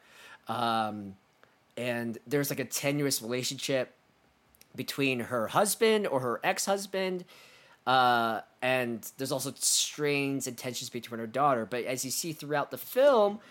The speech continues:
you know, it takes a literal, a zombie apocalypse to show Iris how much she loves and cares for her family, especially her daughter. You see her become this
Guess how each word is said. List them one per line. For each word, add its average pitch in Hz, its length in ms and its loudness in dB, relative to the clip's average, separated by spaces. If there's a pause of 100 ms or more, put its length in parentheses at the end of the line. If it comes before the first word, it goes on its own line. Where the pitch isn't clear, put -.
(420)
you 147 100 -4
know, 143 160 0
it 143 120 -2
takes 180 300 0
a 180 40 0
literal, 170 680 0 (1040)
a 143 80 0
zombie 151 260 2
apocalypse 151 720 2
to 139 340 -2 (680)
show 180 1120 4 (480)
Iris 147 340 4
how 151 300 4
much 156 220 0
she 160 140 0
loves 127 640 2
and 127 140 -8
cares 131 260 -4
for 131 140 -6
her 123 80 -2
family, 117 420 -2
especially 127 380 -4
her 135 60 -2
daughter. 113 460 -2 (360)
You 139 120 -2
see 160 280 2
her 170 120 2
become 147 680 2 (840)
this 139 540 2